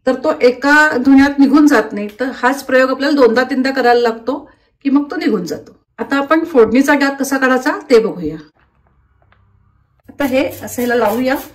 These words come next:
हे व्हिनेगर लिक्विड सोप ह्याच्यामध्ये भिजवून ठेवलं होतं. आता हे पिळून घेते मी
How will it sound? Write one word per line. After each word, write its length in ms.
हे 100
व्हिनेगर 640
लिक्विड 360
सोप 240
ह्याच्यामध्ये 500
भिजवून 380
ठेवलं 220
होतं. 300
आता 160
हे 60
पिळून 340
घेते 260
मी 160